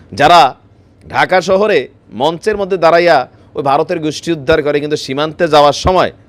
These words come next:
তাদের সাথে ঝোলফিল করে।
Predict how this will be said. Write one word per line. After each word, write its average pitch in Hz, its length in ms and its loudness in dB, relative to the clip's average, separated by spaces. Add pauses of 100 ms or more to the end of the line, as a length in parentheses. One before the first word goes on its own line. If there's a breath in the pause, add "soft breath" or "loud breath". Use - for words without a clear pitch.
(1040)
তাদের 143 280 4
সাথে 160 260 -4
ঝোলফিল 147 540 -2
করে। 101 280 -6